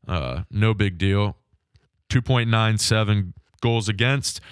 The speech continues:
eight ninety-seven save percentage this season. Certainly having a down year, but Minnesota as a whole is having a down year. In his career, he's been a two five nine goals against,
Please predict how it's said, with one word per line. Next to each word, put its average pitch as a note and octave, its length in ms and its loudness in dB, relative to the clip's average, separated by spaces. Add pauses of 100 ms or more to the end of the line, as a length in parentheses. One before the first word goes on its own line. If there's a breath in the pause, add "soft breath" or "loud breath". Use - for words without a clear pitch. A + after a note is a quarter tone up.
(260 loud breath)
eight B2 180 0
ninety-seven A#2 580 0
save A#2+ 320 0
percentage A#2 520 2
this A2+ 160 2
season. A2+ 460 2 (180 loud breath)
Certainly D#3 440 2
having C3 300 2
a A2+ 40 2
down A#2 400 2
year, A2+ 400 4
but A2 140 0
Minnesota A#2+ 720 2
as A2 180 0
a G2+ 100 2
whole A2 500 2
is G#2 160 2
having G#2+ 360 2
a G2+ 40 2
down G#2+ 360 2
year. G#2 320 2 (360 loud breath)
In B2 160 2
his C#3 120 2
career, A#2+ 540 2
he's A2+ 180 0
been A2+ 200 2
a G#2 60 2
two A#2 220 0
five G#2+ 380 0
nine G#2 500 2
goals G2+ 300 0
against, G2+ 500 0